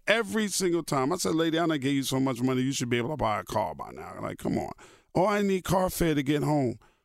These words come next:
Lady, why do you keep coming up here if you keep needing car fare? It's a, it's a scam, y'all. Y'all know what it is. So that night, all my boys come out,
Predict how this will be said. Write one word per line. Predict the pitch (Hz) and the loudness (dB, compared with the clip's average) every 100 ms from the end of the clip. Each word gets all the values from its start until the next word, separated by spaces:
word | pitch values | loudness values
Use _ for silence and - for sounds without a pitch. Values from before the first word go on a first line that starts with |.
| _ | _
Lady, | - 160 127 98 - - - | -4 -2 -2 -6 -12 -16 -6
why | 131 170 | 0 2
do | 185 | 2
you | 170 | 0
keep | - 175 | -2 -2
coming | - 156 147 | 0 2 2
up | 147 123 | 2 0
here | 127 113 - | 0 0 -2
if | 117 | 0
you | 127 | 0
keep | - 147 | 0 0
needing | 127 123 117 | 2 0 0
car | 123 120 | 0 0
fare? | - 107 98 | 0 -4 -4
It's | - - - | -4 -4 -4
a, | - - - | -4 -6 -6
it's | - 90 | -4 -2
a | |
scam, | - - 50 55 - | -4 -6 -10 -14 -14
y'all. | - 69 | -14 -10
Y'all | 123 123 | -4 -4
know | 98 | -4
what | - | -8
it | 50 - | -16 -20
is. | - - _ _ _ _ | -20 -20 _ _ _ _
So | - 147 | 0 2
that | 202 202 | 2 2
night, | 185 170 151 - _ _ _ _ _ - - | 2 2 0 -6 _ _ _ _ _ -16 -2
all | - 170 | 2 2
my | 190 180 | 2 2
boys | 147 147 139 - | 4 2 2 0
come | - 117 | 0 2
out, | 113 - | 2 -2